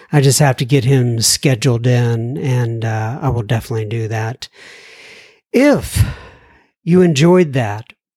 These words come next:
or if you got a lot out of that, maybe is the way to put it, and you think that somebody else would enjoy hearing that story today, and it may be just what they need, please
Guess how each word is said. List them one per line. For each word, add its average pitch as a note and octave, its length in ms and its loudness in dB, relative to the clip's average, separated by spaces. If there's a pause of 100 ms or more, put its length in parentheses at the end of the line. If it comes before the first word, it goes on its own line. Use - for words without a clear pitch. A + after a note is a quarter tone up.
(200)
or D3 100 -2
if C#3+ 140 -4
you D3+ 100 0
got F#3 260 2
a F#3 60 0
lot E3+ 240 2
out D#3+ 220 0
of C3+ 100 -2
that, A#2 200 -6
maybe B2 300 -6
is A2+ 140 -6
the B2+ 80 -4
way A#2+ 200 -4
to B2 200 -8
put C#3 240 -4
it, A2+ 160 -12 (680)
and D#3+ 160 4
you E3+ 120 6
think G#3+ 300 0
that E3+ 120 0
somebody G#3+ 760 0
else C3+ 680 -4 (380)
would D#3 160 2
enjoy E3 760 2 (220)
hearing F3+ 540 0 (340)
that D#3+ 280 0
story F3+ 640 0 (300)
today, E3+ 600 4
and D#3 180 2
it D3 100 0
may D#3+ 220 2
be D3 240 -2
just D3+ 560 0
what F3 300 -2
they D#3+ 240 2
need, D#3+ 600 2
please D#3+ 680 0